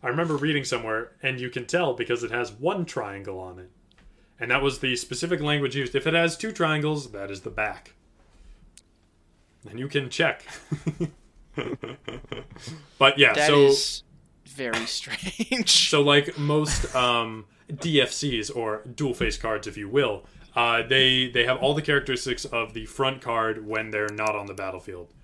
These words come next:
Speaker 1: Uh, and so they can only be tutored as a sorcery. If they're in the graveyard, they're still a sorcery. And this is true for all of the D F Cs in the set.
Speaker 2: Got it.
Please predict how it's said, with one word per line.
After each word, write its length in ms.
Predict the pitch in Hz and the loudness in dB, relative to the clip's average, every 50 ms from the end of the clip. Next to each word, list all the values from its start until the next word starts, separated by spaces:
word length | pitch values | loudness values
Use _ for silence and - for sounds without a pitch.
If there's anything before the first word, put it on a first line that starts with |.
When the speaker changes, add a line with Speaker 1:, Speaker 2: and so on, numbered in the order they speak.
| - - _ - - | -20 -20 _ -10 -6
Speaker 1:
Uh, 200 | 104 101 98 104 104 | -4 -4 -4 -4 -4
and 120 | 104 104 | -6 -4
so 200 | - 123 113 110 | -2 -2 -2 0
they 140 | 107 113 107 | 0 0 0
can 100 | - 117 | 0 -2
only 180 | 117 120 117 | -2 -2 -4
be 100 | 113 110 | -4 -6
tutored 360 | 101 - 113 113 110 110 107 110 | -6 -6 -6 -4 -4 -4 -4 -4
as 260 | 110 104 104 101 101 | -4 -4 -6 -6 -6
a 60 | 95 | -8
sorcery. 480 | - 151 147 135 - - 135 131 127 113 | -6 -4 -4 -4 -2 -2 -2 -2 -4 -4
If 80 | 101 | -6
they're 140 | - 104 104 | -6 -6 -6
in 60 | 101 | -6
the 80 | 101 95 | -6 -4
graveyard, 540 | 120 117 117 117 117 117 113 113 113 107 107 | -2 0 0 0 0 0 0 0 -2 -4 -4
they're 100 | 101 98 | -8 -8
still 220 | - - 110 101 | -8 -8 -8 -8
a 40 | 95 | -8
sorcery. 680 | - - 104 104 98 - - 107 104 98 101 98 95 _ _ _ _ _ _ _ _ - | -8 -8 -6 -6 -6 -8 -8 -8 -8 -8 -8 -10 -12 _ _ _ _ _ _ _ _ -4
And 200 | 120 107 104 107 | -4 -2 -2 -2
this 140 | 107 - 113 | -4 -4 -6
is 120 | 104 - | -8 -8
true 220 | - 117 110 104 | -6 -6 -6 -6
for 220 | 98 - 104 104 104 - - | -6 -6 -6 -6 -6 -8 -6
all 720 | 110 110 110 113 113 110 110 110 110 110 110 107 101 - _ _ - | -2 0 0 2 2 2 2 2 0 0 -2 -4 -6 -8 _ _ -4
of 240 | 110 104 104 101 | -4 -4 -4 -4
the 120 | 101 107 101 | -6 -8 -6
D 160 | 104 101 98 | -6 -8 -10
F 100 | 95 92 | -10 -10
Cs 340 | - - 104 95 92 87 95 | -10 -10 -10 -10 -12 -12 -12
in 220 | 95 95 92 92 | -12 -12 -14 -12
the 180 | 90 87 85 85 | -14 -16 -14 -14
set. 280 | - - 98 90 - _ _ _ _ _ _ _ _ _ _ _ _ _ _ _ _ _ _ _ - | -10 -10 -10 -12 -12 _ _ _ _ _ _ _ _ _ _ _ _ _ _ _ _ _ _ _ 0
Speaker 2:
Got 200 | - 120 - - | 2 2 2 0
it. 60 | - | -4